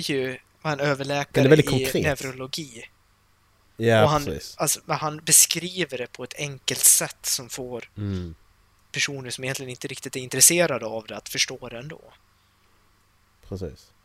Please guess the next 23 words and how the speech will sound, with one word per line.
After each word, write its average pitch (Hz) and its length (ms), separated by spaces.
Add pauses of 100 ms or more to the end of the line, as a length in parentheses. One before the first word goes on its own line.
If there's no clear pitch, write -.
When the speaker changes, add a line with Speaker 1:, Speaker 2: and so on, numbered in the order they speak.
(480)
Speaker 2:
Ja, 156 80
för, 143 280
för 147 280
det, 151 120
det 151 120
var 139 100
en 143 60
sån 180 160
bok, 160 160
jag 139 120
fick - 220
den 160 140
av 139 100
min 127 220
chef 113 300
på 131 80
jobbet. 98 280
Vi 131 80
alla 123 180
fick - 240
den 117 100
i 110 40
personalgruppen. 104 640